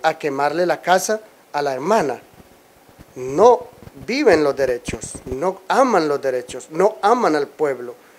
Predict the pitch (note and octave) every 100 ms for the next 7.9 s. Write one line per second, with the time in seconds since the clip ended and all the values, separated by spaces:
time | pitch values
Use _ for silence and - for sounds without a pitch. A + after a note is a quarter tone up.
0 | _ - - _ F3+ F#3+ - _ _ _
1 | - G#3 G3 F#3+ G3 F#3+ G3+ G#3 - -
2 | C3+ F3 E3+ D3+ - D#3 D#3 C#3+ C3 A3+
3 | A#3 - F3+ D3+ E3+ E3 F3 - E3 D3
4 | - D3 C#3+ E3+ F3 - C#3+ D3 G3 G3
5 | - - _ G#3 F#3+ - D#3 D#3+ E3+ E3+
6 | D#3 D3+ C#3 D3 C3+ A#2+ - _ - F#3
7 | F#3+ F#3 D#3 E3 E3+ E3 C#3 E3+ F3